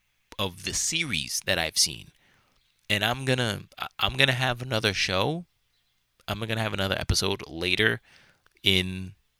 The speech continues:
the year to highlight pretty much the whole series. And I'm gonna have two guests on there. Uh, well, I might as well tell you. Why, why am I keeping it in secret? It's gonna <laughs> be, um, Steven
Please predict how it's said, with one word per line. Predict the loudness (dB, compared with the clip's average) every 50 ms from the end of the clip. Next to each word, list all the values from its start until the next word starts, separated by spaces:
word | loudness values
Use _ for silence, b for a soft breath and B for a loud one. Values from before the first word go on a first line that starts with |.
| _ _ _ _ _ _ _ _
the | -2 0 0
year | 0 0 -2 0 0 0 -2 -2 -6 -10 _ _ _ _ _ _ _ _ _ _ _ _ _ _ _ _ _ _ _ -20 -16 -6 -2
to | -2 0 0
highlight | 2 2 2 2 2 0 -2 -4 -4 -6 b b b b b b b b b b _ 2
pretty | 2 2 2
much | 0 0 0 0 -2 -2 _ _ _ _ _ _ _ _ -12 -6
the | -4 -2
whole | 0 2 2 4 6
series. | 6 6 6 6 4 0 -2 -8 -8 -10 -12 -14 -14 _ _
And | -10 -8
I'm | -6 -4
gonna | -4 -2 -2
have | 0 -2 0 0 2
two | 0 2 2
guests | 2 2 4 4 4 2 2 4 2 0
on | 0 -2 -4 -2 -2
there. | -2 -2 -2 -4 -8 _ B B B B B B B B B -10 -8
Uh, | -6 -6 -4
well, | -4 -2 0
I | 0 2
might | 2 2
as | 0 0
well | -2 -2
tell | -2 -2 -2
you. | -4 -4 -6
Why, | -6 -6 -6 -6 -8 -6 -6
why | -6 -4
am | -4 -4
I | -4
keeping | -4 -4 -6 -6 -4
it |
in | -2 -2
secret? | -2 -2 -2 -6 -10 B B B B B
It's | 2 2 2
gonna | 2 2 2 4 6
<laughs> |
be, | 6 6 6 6 4 0 0 -2
um, | -2 -2 -4 -4 -8 B B -10 B B B
Steven | -2 0 2 2 2 2 0 -2 -4